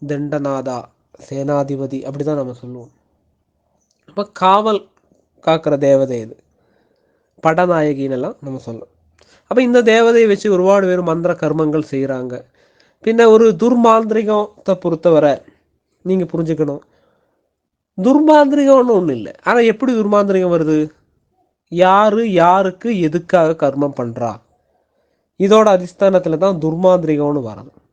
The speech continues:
எல்லா மந்திரமே நான் சொல்லியிருக்கேன், நல்லதுக்கு வேண்டி மட்டும்தான்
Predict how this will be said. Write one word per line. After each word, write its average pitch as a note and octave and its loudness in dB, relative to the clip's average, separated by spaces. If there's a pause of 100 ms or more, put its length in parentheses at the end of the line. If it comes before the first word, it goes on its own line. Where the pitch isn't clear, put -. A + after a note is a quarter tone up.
(480)
எல்லா A3+ 4 (100)
மந்திரமே A#3 2
நான் G#3 -2
சொல்லியிருக்கேன், D#3+ -2
நல்லதுக்கு E3 0
வேண்டி D3+ -2
மட்டும்தான் D#3 -4